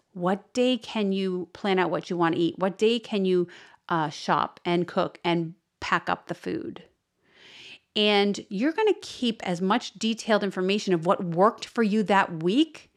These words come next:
along with that schedule. And you're gonna keep that. There's no reason to reinvent the wheel every month. This is a cycle schedule. So maybe you're making the same foods during week one each month,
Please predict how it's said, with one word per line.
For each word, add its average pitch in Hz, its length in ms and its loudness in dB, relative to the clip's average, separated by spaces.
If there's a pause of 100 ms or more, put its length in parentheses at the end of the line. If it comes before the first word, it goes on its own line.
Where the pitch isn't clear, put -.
(560)
along 214 600 6
with 202 220 2
that 170 400 0
schedule. - 640 -6 (1300)
And 190 240 2
you're 233 80 2
gonna 294 180 2
keep - 280 -6
that. - 180 2
There's 220 180 2
no 240 420 2 (360)
reason 214 560 2
to 185 120 -4
reinvent 190 580 0
the 185 100 0
wheel 208 340 4
every 165 300 4
month. 165 480 -2 (560)
This 254 300 2
is 220 100 -2
a 196 120 2
cycle 175 680 -2
schedule. - 640 -4
So 185 120 -4
maybe 220 440 2
you're 370 80 6
making 226 420 4
the 185 80 2
same 214 420 0
foods 208 380 -4
during 180 580 2
week 202 260 -2
one 180 380 4
each 160 240 0
month, - 400 -8